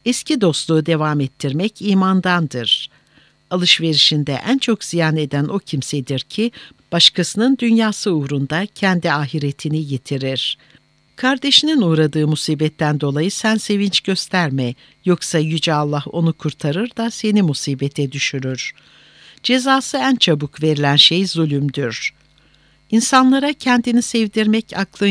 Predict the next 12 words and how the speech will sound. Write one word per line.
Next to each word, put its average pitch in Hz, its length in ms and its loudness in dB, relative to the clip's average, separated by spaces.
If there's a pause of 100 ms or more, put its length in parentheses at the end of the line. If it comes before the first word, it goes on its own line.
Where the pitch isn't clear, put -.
(100)
yarısıdır. 135 840 -2 (720)
Kanaat 170 520 2
tükenmez 233 680 2
bir 151 140 -2
hazinedir. 143 920 -4 (500)
Pişmanlık 254 680 4
bir 208 140 2
tevbedir. 147 920 -2 (1200)
Hazreti 185 480 -2
Peygamber'in 151 800 0
mübarek 185 560 2
ahlakı. 143 680 -4